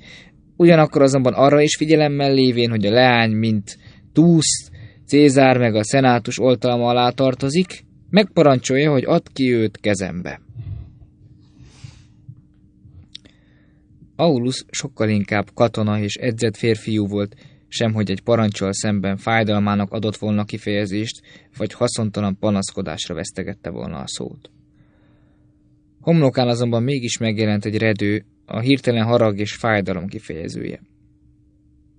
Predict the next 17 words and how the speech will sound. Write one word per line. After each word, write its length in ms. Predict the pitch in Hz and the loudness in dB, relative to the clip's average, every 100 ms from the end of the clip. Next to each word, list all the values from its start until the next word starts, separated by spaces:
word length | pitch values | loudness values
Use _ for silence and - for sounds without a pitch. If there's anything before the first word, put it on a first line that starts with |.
| _ | _
E 140 | 135 | 0
redő 280 | 135 131 120 | 4 4 4
láttára 480 | 117 120 - 113 107 | 2 0 -2 -4 -2
hajdanában 480 | 120 117 113 107 107 | 0 0 0 0 0
reszkedtek 720 | 113 110 - 98 _ 104 101 | -2 -4 -6 -6 _ -10 -8
a 60 | 101 | -6
britanniai 680 | 110 107 107 107 104 104 104 | -6 -4 -4 -2 -2 -2 -2
légiók, 640 | 104 104 107 101 101 _ _ _ _ _ _ _ _ _ _ _ | -2 -2 -2 -4 -6 _ _ _ _ _ _ _ _ _ _ _
s 120 | - | -20
Hasta 420 | - 165 170 - | 0 2 2 4
arcára 440 | 151 160 - 151 143 | 6 6 4 6 6
még 200 | 131 123 | 4 0
most 300 | 139 143 - | -2 -6 -10
is 180 | 127 - | -12 -10
kiült 420 | - 113 107 101 | -6 -4 -4 -4
a 60 | 107 | -2
rémület. 680 | 101 87 104 107 - - | -2 -4 -8 -12 -16 -20